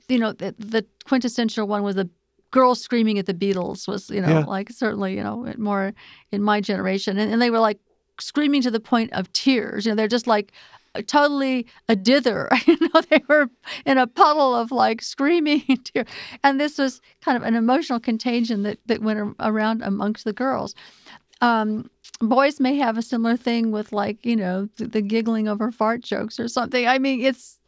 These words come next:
Speaker 1: you know, they're, they're just, they're, they're kind of having emotional contagion, but that's, that's how it's thought of, is in that category.
Speaker 2: Is emotional contagion hardwired, though, in
Speaker 1: It
Speaker 2: terms of
Speaker 1: evidently,
Speaker 2: gender?
Speaker 1: yes,
Speaker 2: Yeah.
Speaker 1: in, in terms of just also in hu-, in human beings, in human beings. And that's part of, that is, that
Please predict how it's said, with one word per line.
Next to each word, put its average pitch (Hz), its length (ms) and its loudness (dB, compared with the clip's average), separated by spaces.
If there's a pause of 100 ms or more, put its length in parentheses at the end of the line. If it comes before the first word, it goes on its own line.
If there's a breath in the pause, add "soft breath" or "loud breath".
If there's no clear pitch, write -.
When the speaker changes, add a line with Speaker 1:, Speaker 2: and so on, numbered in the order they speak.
Speaker 1:
you 302 200 -8
know, 226 120 0
they're, 240 200 2
they're 254 180 2
just, 247 380 -8
they're, 233 220 -2 (180)
they're 233 140 -4
kind 233 200 -4
of 226 120 -6
having 220 280 -2
emotional 202 520 -2
contagion, 196 640 -4
but 196 160 -4
that's, 240 180 0
that's 254 280 -2
how 254 120 0
it's 208 100 -10
thought 185 220 -2
of, 180 100 -4
is 185 140 -6
in 185 80 -2
that - 200 -6
category. 190 580 -6
Speaker 2:
Is 127 100 2
emotional 185 380 4
contagion 170 500 2
hardwired, 160 680 0
though, 214 260 -2 (100)
in 165 280 0
Speaker 1:
It 156 100 -8
Speaker 2:
terms 165 240 2
of - 40 2
Speaker 1:
evidently, 151 420 4
Speaker 2:
gender? 190 120 0
Speaker 1:
yes, 156 160 -2
Speaker 2:
Yeah. 147 160 -2
Speaker 1:
in, 180 60 -4
in 214 180 -2
terms 196 320 -4
of 180 120 -6
just - 280 -8
also 185 300 -6
in 190 220 -2
hu-, 202 200 0
in 233 160 2
human 220 300 0
beings, 175 500 -8
in 220 140 0
human 214 240 -4
beings. - 340 -8
And 220 100 0
that's 247 200 -4
part 285 260 -2
of, 269 80 -6 (640 soft breath)
that 262 240 0
is, 240 220 -6 (240)
that 247 180 -2